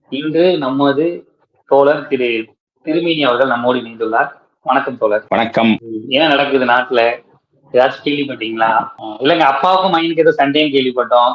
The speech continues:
Speaker 1: கேள்விப்பட்டீங்களா? உங்களுக்கு ஏதாவது தகவல் எதுவும் வந்துச்சா? நியூஸ்
Speaker 2: இல்ல,
Speaker 1: பாத்தீங்களா?
Speaker 2: இது, இது வந்து எதிர்பார்த்த ஒரு விஷயம்தான். கடந்த ஒரு மூன்று, நான்கு மாதங்களுக்கு முன்பு பாமகவினுடைய பொதுக்குழு கூட்டம் வந்து நடைபெற்றது. அந்த பொதுக்குழு கூட்டத்துல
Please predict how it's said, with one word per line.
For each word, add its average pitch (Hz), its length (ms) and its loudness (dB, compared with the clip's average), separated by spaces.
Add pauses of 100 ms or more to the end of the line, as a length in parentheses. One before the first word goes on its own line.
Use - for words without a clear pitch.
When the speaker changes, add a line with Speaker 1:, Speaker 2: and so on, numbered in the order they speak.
(120)
Speaker 1:
கேள்விப்பட்டீங்களா? 131 800 0
உங்களுக்கு 120 200 -6
ஏதாவது 120 220 2
தகவல் 120 460 0
எதுவும் 113 300 -8
வந்துச்சா? 110 260 0 (600)
நியூஸ் 135 360 0
Speaker 2:
இல்ல, 156 260 4
Speaker 1:
பாத்தீங்களா? 107 260 2
Speaker 2:
இது, 117 440 0 (360)
இது 131 220 2
வந்து 151 180 4
எதிர்பார்த்த 135 760 4
ஒரு 107 140 2
விஷயம்தான். 98 540 0 (440)
கடந்த 120 340 4
ஒரு 117 180 4 (520)
மூன்று, 120 260 4
நான்கு 117 280 4
மாதங்களுக்கு 135 480 2
முன்பு 120 680 4
பாமகவினுடைய 117 800 2
பொதுக்குழு 120 360 2
கூட்டம் 107 400 0
வந்து 101 220 2
நடைபெற்றது. 104 580 2
அந்த 123 140 2
பொதுக்குழு 131 440 2
கூட்டத்துல 143 520 0